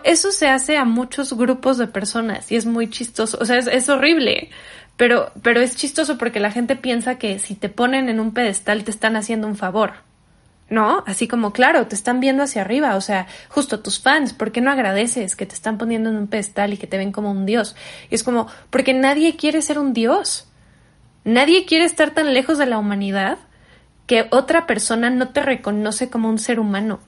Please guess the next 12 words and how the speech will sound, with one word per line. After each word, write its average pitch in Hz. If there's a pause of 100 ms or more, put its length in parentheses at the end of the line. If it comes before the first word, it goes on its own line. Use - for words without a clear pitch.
(100)
y -
te 208
reconoce 214
como 220
un 208
producto 226
y 196
como 208
una 226
cosa 240
que -
consumir. 196